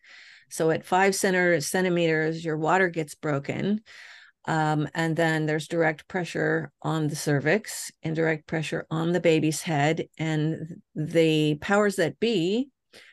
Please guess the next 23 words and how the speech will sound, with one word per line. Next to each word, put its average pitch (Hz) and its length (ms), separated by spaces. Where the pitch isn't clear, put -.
who 185 120
are 170 140
doing 185 480
the 180 100
breaking 160 400
of 147 80
the 147 80
waters 151 560
think 175 360
that 160 440
that 165 440
might 160 440
speed 160 500
things 151 440
up. - 340
Sometimes 160 640
it 208 120
does. - 540
Sometimes 208 760
it - 220
causes 165 420
problems, 190 680
like 151 320